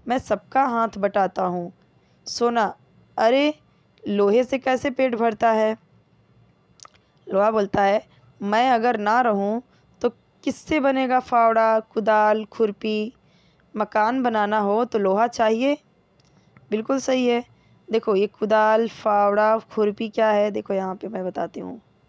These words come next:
ये देखो यहाँ पे है कुदाल, ये जिससे खेत वगैरह खोदते हैं, है ना, ये सब देखो फावड़ा है ये, ये है कुदाल,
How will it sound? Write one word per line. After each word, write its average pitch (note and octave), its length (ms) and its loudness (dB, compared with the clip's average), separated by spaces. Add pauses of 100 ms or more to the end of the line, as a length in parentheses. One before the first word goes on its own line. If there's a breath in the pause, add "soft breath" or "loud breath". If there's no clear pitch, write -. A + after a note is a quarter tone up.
(2250)
ये A#3 60 2
देखो A3 240 0
यहाँ G3+ 260 0
पे G3+ 100 -4
है G3+ 100 2
कुदाल, F3 520 -2 (240)
ये G3 160 -2
जिससे G3+ 340 -4
खेत G3+ 360 -4
वगैरह F#3+ 360 0 (680)
खोदते F#3 380 -4
हैं, E3 260 -8
है F#3+ 80 -10
ना, G#3 140 -10
ये F3+ 260 -6
सब F3+ 220 -10
देखो F3+ 240 -10
फावड़ा F3+ 460 -2
है F3 160 -4
ये, D#3+ 180 -6 (840 soft breath)
ये G#3 260 0
है A3 180 0
कुदाल, F#3+ 720 -2